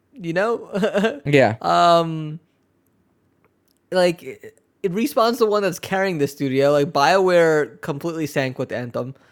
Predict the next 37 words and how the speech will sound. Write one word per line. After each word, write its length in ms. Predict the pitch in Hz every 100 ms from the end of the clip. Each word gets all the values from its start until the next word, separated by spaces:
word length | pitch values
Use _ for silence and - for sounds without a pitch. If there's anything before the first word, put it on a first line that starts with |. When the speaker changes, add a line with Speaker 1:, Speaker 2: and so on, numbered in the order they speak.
| _ _ _
Speaker 1:
Uh, 300 | 131 131 127 139
and, 160 | 151 160
you 100 | 151
know, 140 | 135
that's 240 | 131 131
not 340 | 151 139 127 -
entirely, 680 | 147 143 131 123 123 123 131 _ _ _
you 120 | 185 147
know, 140 | 127
that 420 | 120 147 147 135
was 80 | 131
just 260 | 135 - - _ _
from 160 | - 139
top 220 | 131 -
to 80 | 120
bottom, 460 | 120 123 120 123 - _ _ _ _
uh, 180 | 120 113 -
a 100 | 131
giant 300 | 120 117 98
mess. 420 | 113 120 - - _ _ _ -
Um, 540 | 135 131 127 127 120 _ _ _ -
Dragon 380 | 180 156 190 208
Age 380 | 170 165 143 160 - _ _ _ -
four 460 | - 147 147 156 139
has 280 | 131 139 170
been 320 | 170 135 131
in 680 | 113 143 135 131 127 127 131 _ _ _ -
development, 1000 | 131 139 143 135 147 151 151 131 131 - _ _ _
I 100 | 143
think, 680 | 139 135 135 127 156 - - _ _ _ _ 156
since 260 | - 147 143
I've 160 | 135
been 100 | 127
in 160 | 123 123
college. 540 | 143 156 117 175 170 208
<laughs> 40 |
Like, 400 | 214 208 - 320